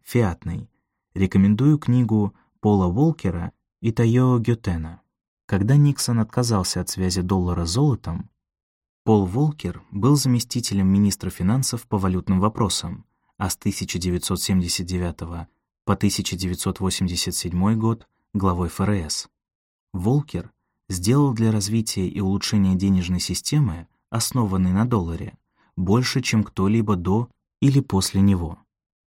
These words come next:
Мне посчастливилось хорошо его знать, поэтому могу лично засвидетельствовать, что он был человеком с сильным характером, огромными способностями, одновременно влиятельным и смиренным. Классическая модель героя —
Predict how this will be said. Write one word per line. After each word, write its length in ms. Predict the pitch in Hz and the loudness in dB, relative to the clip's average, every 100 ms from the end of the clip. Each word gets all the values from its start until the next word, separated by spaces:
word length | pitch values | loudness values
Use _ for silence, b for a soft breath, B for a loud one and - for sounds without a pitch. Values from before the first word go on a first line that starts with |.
| _ - | _ 0
Мне 240 | 95 131 | 4 4
посчастливилось 800 | 139 117 110 - 120 117 113 110 | 2 -2 -2 -2 0 2 2 0
хорошо 420 | - 95 92 - | -2 -2 -2 0
его 220 | 98 92 | 2 2
знать, 420 | 92 95 80 - - _ _ _ _ | 2 0 -2 -8 -20 _ _ _ _
поэтому 420 | - 95 107 107 104 | -2 0 2 4 4
могу 260 | 101 98 | 2 2
лично 440 | 104 107 95 - 90 | 2 2 2 -2 -2
засвидетельствовать, 1080 | 87 - 90 95 104 113 - 110 110 - - _ _ | -2 -4 -2 -2 -2 -4 -2 -2 -2 -4 -12 _ _
что 220 | - - 117 | -8 2 4
он 140 | 139 | 4
был 140 | 127 120 | 2 0
человеком 600 | - 98 92 113 123 113 | 0 0 2 0 0 0
с 80 | |
сильным 320 | - 92 90 90 | 0 0 2 0
характером, 800 | - 110 98 - 85 82 - - _ _ _ | 0 -2 -2 -4 -6 -6 -8 -12 _ _ _
огромными 500 | 98 95 101 95 90 | -2 2 4 4 2
способностями, 1000 | 87 - 92 - 107 117 - - 107 104 - _ _ _ - | 0 -4 -6 -2 0 0 0 0 0 0 -6 _ _ _ -4
одновременно 600 | 92 104 113 147 139 123 | 2 4 6 6 6 4
влиятельным 840 | 104 98 113 120 117 117 113 110 | 2 2 0 0 0 2 2 0
и 80 | - | -4
смиренным. 720 | 101 104 98 90 80 80 85 - _ _ _ | -2 2 2 0 -4 -8 -12 -16 _ _ _
Классическая 680 | - 104 156 147 - - 117 | 0 0 0 -2 -4 0 2
модель 360 | 113 107 104 | 4 4 2
героя — 600 | 92 92 135 160 85 78 | 2 2 2 2 0 -6